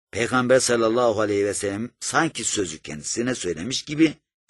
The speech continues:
Allah sanki kendisine konuşuyormuş gibi değerlendirecek ve böylece dünya hayatını gerçekten Allah'ın istediği gibi yaşayabilecek. Velev tera bir görsen, şimdi Muhammed sallallahu aleyhi ve sellem,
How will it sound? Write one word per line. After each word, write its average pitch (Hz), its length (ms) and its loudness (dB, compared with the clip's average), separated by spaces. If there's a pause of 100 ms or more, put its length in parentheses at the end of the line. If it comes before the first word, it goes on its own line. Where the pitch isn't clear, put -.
(280)
Allah 160 400 8
sanki 151 480 0
kendisine 113 480 -2
konuşuyormuş 98 800 -4
gibi 98 400 -6
değerlendirecek 123 920 0 (520)
ve 92 160 -8
böylece 110 520 2
dünya 95 400 -6
hayatını 113 640 -8 (480)
gerçekten 117 720 -6 (120)
Allah'ın 80 440 -8
istediği 78 480 -12
gibi 73 180 -14
yaşayabilecek. 62 720 -12 (560)
Velev 147 320 6
tera 147 440 4
bir 123 200 0
görsen, 110 520 2 (720)
şimdi 120 280 -2
Muhammed 110 320 -2
sallallahu 113 680 2
aleyhi 73 280 -8
ve 69 60 -10
sellem, 67 400 -10